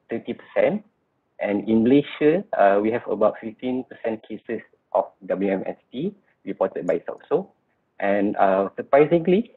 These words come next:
in the United Union, uh, over fifty percent of the world-related diseases caused by the W M S D,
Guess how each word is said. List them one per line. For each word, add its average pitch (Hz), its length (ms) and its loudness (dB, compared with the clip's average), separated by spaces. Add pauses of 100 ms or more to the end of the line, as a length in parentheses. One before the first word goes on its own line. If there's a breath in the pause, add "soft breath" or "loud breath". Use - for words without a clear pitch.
(120)
in 120 160 2
the 120 80 2
United 123 480 -2
Union, 113 560 2
uh, 101 320 4
over 110 320 0
fifty 127 320 -12
percent 131 400 -2 (380)
of 104 180 -4
the 107 100 2
world-related 101 520 0 (180)
diseases 98 560 -10 (480)
caused 98 380 0
by 95 100 -4
the 92 100 -4
W 90 300 -2
M 95 160 -4
S 87 100 -6 (140)
D, 147 220 -6